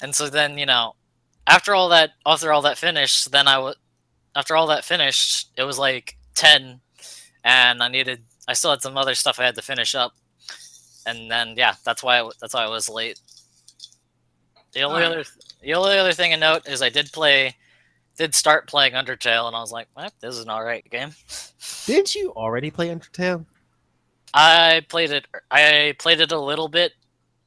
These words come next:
Speaker 1: earlier this year. Yeah, earlier thi-, played it a little bit earlier this year, but I didn't really, like, do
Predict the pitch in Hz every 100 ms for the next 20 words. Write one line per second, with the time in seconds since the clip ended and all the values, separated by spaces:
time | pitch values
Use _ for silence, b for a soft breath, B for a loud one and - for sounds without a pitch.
0 | _ _ _ - 127 151 160 165 151 156
1 | - - 262 294 294 - _ _ _ _
2 | _ _ 175 151 151 214 220 190 151 -
3 | - B B - 254 262 233 214 - 180
4 | 202 196 170 139 127 123 - 107 95 98
5 | 113 _ _ _ _ _ _ 139 147 151
6 | 156 151 147 131 127 120 113 110 - _
7 | _ _ _ - - _ - 123